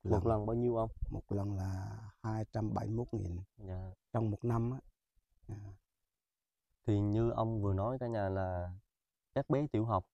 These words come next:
Speaker 1: một năm thì chỉ có ba trăm nghìn đồng thôi. Thì cũng, ờ,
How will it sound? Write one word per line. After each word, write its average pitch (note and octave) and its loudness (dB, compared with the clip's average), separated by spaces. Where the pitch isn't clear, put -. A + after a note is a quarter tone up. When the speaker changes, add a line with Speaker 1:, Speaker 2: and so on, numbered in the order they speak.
Speaker 1:
một G2 0
năm G#2+ 0
thì G2 -2
chỉ G2+ -2
có B2+ -4
ba A#2 2
trăm A2+ -2
nghìn F#2+ 0
đồng F#2 0
thôi. A2 0
Thì G2 2
cũng, A#2+ -2
ờ, G#2+ -2